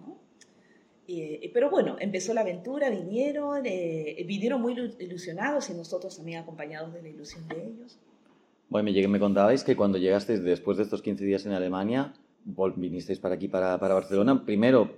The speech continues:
Speaker 2: ¿por qué Barcelona? Y segundo, quería que me
Speaker 1: Ah,
Speaker 2: expliques un poco.
Speaker 1: Barcelona, sí, llegamos a Barcelona porque, eh, aquí tenía una hermana, tengo una hermana, bueno, que vive aquí conmigo.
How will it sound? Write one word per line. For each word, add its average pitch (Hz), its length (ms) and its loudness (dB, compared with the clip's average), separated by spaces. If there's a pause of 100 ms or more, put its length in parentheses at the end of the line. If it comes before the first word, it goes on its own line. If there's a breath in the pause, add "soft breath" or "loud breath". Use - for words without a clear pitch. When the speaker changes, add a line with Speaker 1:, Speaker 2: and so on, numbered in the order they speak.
(140)
Speaker 2:
¿por 110 160 4
qué 117 80 6
Barcelona? 120 460 6
Y 160 60 2
segundo, 123 420 4
quería 110 500 6
que 101 80 0
me 107 60 6
Speaker 1:
Ah, 107 40 4
Speaker 2:
expliques 107 280 6
un 131 80 6
poco. 135 220 6
Speaker 1:
Barcelona, 156 280 2
sí, 202 180 -6
llegamos 233 380 0
a 302 40 -8
Barcelona 240 680 -6
porque, 165 580 -6 (500 loud breath)
eh, 160 300 -4
aquí 202 200 -6
tenía 175 240 -8
una 175 100 -8
hermana, 233 440 -10
tengo 185 160 -12
una 165 120 -10
hermana, 220 400 -10
bueno, 170 260 -16
que 160 80 -14
vive 156 180 -10
aquí 156 180 -16
conmigo. 170 440 -14